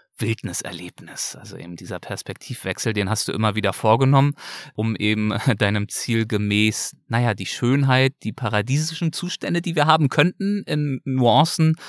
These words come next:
und punktuell ja auch immer noch haben in Deutschland, aber die eben auch oft gefährdet sind, um die zu zeigen in all ihrer Schönheit und auch in ihrer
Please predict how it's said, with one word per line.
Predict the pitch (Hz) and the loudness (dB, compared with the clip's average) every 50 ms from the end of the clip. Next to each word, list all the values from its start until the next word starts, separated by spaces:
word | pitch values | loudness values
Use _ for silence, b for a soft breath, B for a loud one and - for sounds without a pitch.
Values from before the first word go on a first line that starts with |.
| B B B B | B B B B
und | B 123 - | B -4 -2
punktuell | - 135 127 - 117 - 117 123 | 0 0 0 2 2 2 4 4
ja | 120 | 4
auch | - - - | 2 0 0
immer | - 120 113 | 0 0 2
noch | 110 107 - - | 2 0 0 2
haben | 113 113 127 120 123 | 2 2 2 0 -2
in | 127 | 0
Deutschland, | 120 120 127 - - - 127 123 123 - | 0 0 0 0 -2 -2 -2 -2 -2 0
aber | - 110 113 110 104 101 | 0 0 2 2 0 0
die | 101 95 | -2 -2
eben | 104 101 67 | -4 -2 -2
auch | 82 113 - - | -2 -2 -2 -2
oft | - 110 - - | -4 -4 -6 -8
gefährdet | - - - - 107 104 107 107 - | -12 -10 -6 -2 -2 0 0 -2 -2
sind, | - 113 113 113 - B B B B B B B B B | -4 -4 -4 -4 -6 B B B B B B B B B
um | 110 104 | -6 -4
die | 107 104 | -4 -4
zu | - - 117 | -4 -2 -2
zeigen | - - - - 107 113 135 143 143 143 | -2 -2 2 4 6 6 6 6 4 4
in | 110 107 110 | 2 0 0
all | 80 101 107 | 0 0 0
ihrer | 101 120 117 110 107 104 101 110 - _ _ _ _ _ _ _ | 0 0 0 0 0 0 -2 -4 -8 _ _ _ _ _ _ _
Schönheit | - - - - - 120 123 139 156 160 143 160 160 160 160 - - - | -8 -6 -4 -2 0 2 4 4 4 4 2 2 0 -2 -2 -6 -8 -10
und | - 113 - | -14 -12 -8
auch | - 107 - | -8 -8 -8
in | - - | -8 -8
ihrer | - 107 107 - 101 104 101 104 - | -8 -6 -4 -2 -2 -2 -2 -2 -4